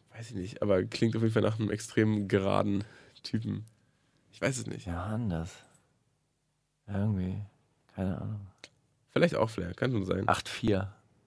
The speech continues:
Speaker 2: Wer ist acht vier?
Speaker 1: Äh, acht vier ist ein Typ aus Hamburg einfach.
Speaker 2: Okay.
Speaker 1: Der, der Holly gesigned hat.
Speaker 2: Ah, okay.
Speaker 1: Man kennt's. Spaß. So, äh, ja, ach nee, du.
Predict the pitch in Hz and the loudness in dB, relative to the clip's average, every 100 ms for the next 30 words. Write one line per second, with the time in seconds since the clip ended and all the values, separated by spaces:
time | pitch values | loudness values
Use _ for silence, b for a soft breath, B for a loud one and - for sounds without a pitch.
0 | _ 113 123 101 - 135 151 - _ _ | _ 6 8 4 2 0 0 -4 _ _
1 | b b b b - 120 117 147 - - | b b b b 8 8 8 4 0 6
2 | 160 175 156 135 87 113 120 113 113 101 | 8 10 10 6 4 -2 0 2 2 0
3 | 101 - - 110 - _ _ _ - 107 | -2 -6 -8 -8 -10 _ _ _ 0 2
4 | - - - _ 120 123 113 123 120 104 | 2 -6 -16 _ 8 10 10 8 8 6
5 | 107 98 98 98 - _ _ _ _ _ | 6 4 4 -2 -6 _ _ _ _ _
6 | _ _ _ _ _ _ 101 98 95 110 | _ _ _ _ _ _ 0 0 -2 -10
7 | - 95 98 90 101 - - - 98 107 | -8 -4 -2 -4 -8 -18 -6 -2 0 0
8 | 104 107 - _ - - - - 110 113 | -2 -6 -16 _ -20 -20 -20 -2 0 0
9 | - B B B - 139 127 - 127 120 | -6 B B B 8 10 10 8 8 8
10 | 139 151 - 143 151 151 | 6 4 2 0 2 2